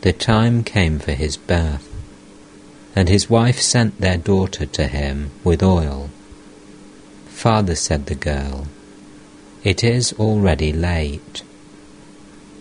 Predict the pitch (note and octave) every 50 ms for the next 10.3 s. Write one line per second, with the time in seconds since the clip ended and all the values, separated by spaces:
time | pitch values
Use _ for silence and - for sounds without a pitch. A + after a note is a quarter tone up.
0 | - - - - - G#2 G2 G#2+ A#2 C3+ B2+ - - - G#2+ G#2 G#2 G2 - -
1 | A2+ A2 G#2+ F2 D#2+ D2+ D2+ D2+ E2 E2 D2+ F2+ F2+ F#2 F2 E2 D2 C#2+ C#2 C#2+
2 | C#2+ - - - - - - - - - - - F#2 F2+ F#2 F#2+ F#2+ - - D#2+
3 | C#2+ C#2 - - - F#2 D2+ C#2+ - - E2+ D#2+ D#2 D2 C#2+ C#2 C2+ - - -
4 | - - - - - - - - - - - - - - - - - - - -
5 | - - - - - - - - - F#2 F2 G#2 G#2+ A#2 A#2 A2+ G#2+ G#2+ G#2+ G#2+
6 | G2+ F2 D#2+ - - - - E2 D#2+ D#2 D2 D2 D2 - - D#2 - - - -
7 | D#2 D2 C#2+ C#2 C2+ C2+ C2+ C#2 C#2 C2+ - - - - - - - - - -
8 | - - - - - - - F#2 F2+ D#2+ E2+ G2 F#2+ - - - - B2+ A#2+ A#2+
9 | A#2+ G#2+ F2 - - - - - - F2+ D#2+ - D#2+ D2 D2 D2 D#2 E2 E2 D#2+
10 | D#2 D2+ C#2 C#2 C2+